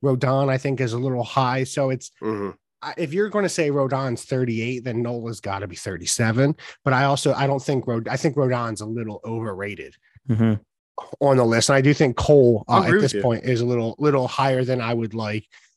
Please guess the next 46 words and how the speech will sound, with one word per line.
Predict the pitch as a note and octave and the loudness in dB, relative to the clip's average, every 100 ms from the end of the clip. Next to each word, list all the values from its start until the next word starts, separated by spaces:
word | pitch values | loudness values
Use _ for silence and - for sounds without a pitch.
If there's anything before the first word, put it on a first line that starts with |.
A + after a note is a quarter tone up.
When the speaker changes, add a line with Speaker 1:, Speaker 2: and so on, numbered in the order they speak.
| _ | _
Speaker 1:
Um, | B2+ A#2+ A#2+ G#2+ - _ _ _ _ _ - - | -8 -4 -4 -8 -12 _ _ _ _ _ -14 -6
so | - G3+ | 4 6
I, | F3 E3 | 6 4
I | F#3+ | 4
don't | F#3+ | 4
know | F3+ F3+ | 6 6
what, | E3+ - | 4 2
what, | E3 D#3+ C#3+ D#3 - D3+ | 0 -2 -2 -10 -16 -6
what | F#3+ | -2
are | F#3+ | 0
they | F3 | 0
using | C#3 E3 F3+ C#3+ | 0 0 0 0
nowadays? | A#2 A#2 A#2+ B2 A#2+ | -2 -4 -4 -4 -6
'Cause | - C3+ | -8 -6
you | D#3+ | -2
never | F3 E3 | -2 0
hear, | E3 - E3+ E3 D#3 _ _ _ _ _ _ _ _ _ | -4 -6 -6 -6 -8 _ _ _ _ _ _ _ _ _
you | D3+ | 4
know, | E3 | 4
everybody | E3+ F3+ | 6 4
says, | D#3 E3 D#3+ C3+ - | 4 4 2 0 -6
you | C3 | -4
know, | |
when | B2 | 0
you | C3 | 0
look | C3+ C#3 | 0 0
at | D3 C3 | -2 -2
the | B2+ | 0
new | C#3 C#3+ | 2 2
age | C3+ A#2+ | 0 -2
metrics, | A#2+ B2 - A2+ - | -6 -6 -6 -6 -4
Nola | B2 A#2+ A#2+ | -4 -2 -2
is | A#2 | -4
a | G#2+ | -6
top | - A2 G#2+ - | -6 -6 -6 -10
three | - G2+ A2 | -10 -6 -4
pitcher | - A2+ - A2+ | -4 -6 -4 -4
in | G2+ | -4
baseball. | F#2+ A2+ A2+ E3 F2+ F2+ - | -4 -4 -2 -2 -2 -2 -6
Speaker 3:
<laughs> | _ - - _ | _ -10 -10 _
Speaker 1:
So | - D#3+ | -2 0
it's, | D3+ - | 0 -4
I | B2+ B2+ | -4 -2
don't | D#3+ C3+ | -2 -2
know | D3 C#3+ C#3 | -2 -2 -2
what, | C3 B2 | -4 -6